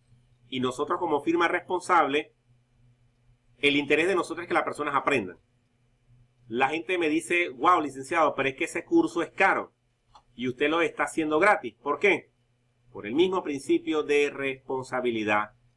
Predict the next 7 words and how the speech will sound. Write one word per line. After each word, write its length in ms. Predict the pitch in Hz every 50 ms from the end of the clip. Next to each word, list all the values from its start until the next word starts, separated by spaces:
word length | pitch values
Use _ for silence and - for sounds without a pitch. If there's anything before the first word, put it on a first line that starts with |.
| _ _ _
social. 540 | _ - 117 101 - - - 95 - - - _ _ _ _ _ _ _ _ _ _ _ _ _ _ _ _
Seguimos 440 | - - - 226 196 233 240 240 240
donde 220 | 226 202 165 160
dice 300 | 160 165 160 - 202 - -
Option, 460 | - 175 170 - - - 107 90 87 - _ _ _ _ _ _ _ _ _ _ _ _ _ _ _ _ _ _ _ _ _ _ _ _ _ _ _ _ _ _ _ _
Default 340 | - 120 120 - 135 151 165
Information, 720 | 185 185 196 202 202 208 208 190 - - 160 170 170 175